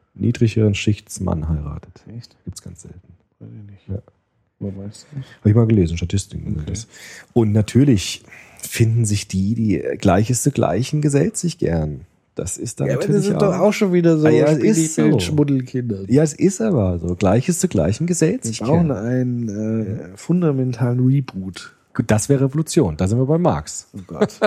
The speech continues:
Speaker 2: Was hätte jetzt Marx
Speaker 1: <laughs> Marx hätte
Speaker 2: vorgeschlagen?
Speaker 1: gesa-, Marx hat genau das gesehen und gesagt,
Speaker 2: <laughs>
Speaker 1: wir brauchen die Revolution. Wir
Speaker 2: Ja,
Speaker 1: müssen,
Speaker 2: und das heißt,
Speaker 1: ja,
Speaker 2: konkret?
Speaker 1: wir machen, äh,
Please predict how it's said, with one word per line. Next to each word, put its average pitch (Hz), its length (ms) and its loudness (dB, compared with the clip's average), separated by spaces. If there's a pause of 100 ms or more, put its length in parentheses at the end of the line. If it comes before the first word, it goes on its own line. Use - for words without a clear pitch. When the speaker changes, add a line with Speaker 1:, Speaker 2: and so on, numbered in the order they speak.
(140)
Speaker 2:
Was - 160 -2
hätte 127 160 -2
jetzt 117 220 -6
Marx 113 380 -6
Speaker 1:
<laughs> 107 80 2
Marx 90 460 0
hätte 156 140 0
Speaker 2:
vorgeschlagen? 170 120 2
Speaker 1:
gesa-, 165 300 0
Marx 113 380 0
hat 156 100 -4
genau 113 320 2
das 107 220 -4
gesehen 104 500 2
und 170 160 -2
gesagt, 117 320 0
Speaker 2:
<laughs> 101 240 0
Speaker 1:
wir 117 140 2 (180)
brauchen 98 320 0
die 101 60 4
Revolution. 90 680 -2
Wir 78 100 -2
Speaker 2:
Ja, 82 40 2
Speaker 1:
müssen, 90 240 0
Speaker 2:
und 92 120 4
das 98 80 -2
heißt, 127 360 -2
Speaker 1:
ja, - 200 -2
Speaker 2:
konkret? 127 600 -4 (160)
Speaker 1:
wir 78 180 2
machen, 73 380 -2
äh, 65 120 -10